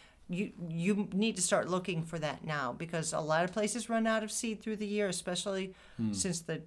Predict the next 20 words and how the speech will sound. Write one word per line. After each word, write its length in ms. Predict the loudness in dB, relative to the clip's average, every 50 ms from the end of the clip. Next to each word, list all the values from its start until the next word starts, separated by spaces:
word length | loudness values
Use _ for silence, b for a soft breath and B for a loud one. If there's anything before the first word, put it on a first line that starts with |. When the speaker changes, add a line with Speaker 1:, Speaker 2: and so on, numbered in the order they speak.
| -14 -12 -10
Speaker 1:
derecho, 500 | -2 0 0 0 0 0 0 2 2 0
since 300 | 0 -2 -2 -2 -2 -4
the 120 | -6 -6 -6
Speaker 2:
Yeah. 140 | -2 -2 0
Speaker 1:
pandemic. 480 | 2 4 6 6 6 6 4 2 -2 B B B B B B B B 0
And, 520 | 2 4 4 4 4 2 2 0 -2 -4
uh, 200 | 0 0 0 0 0
the 120 | -2 -2
derecho 340 | -2 0 0 0 0 0 -2
was 120 | -2 -2 -4
the 60 | -4
big 160 | -4 -4 -2 -2
storm 360 | -2 2 4 4 4 4 4
we 100 | 2 2
had 220 | 2 2 2 2 2
here 160 | 0 0 0
in 100 | 0 0
Iowa 440 | 2 2 2 2 2 2 0 0 0
that, 240 | -2 -4 -6 -6 -6
that 160 | -6 -6 -6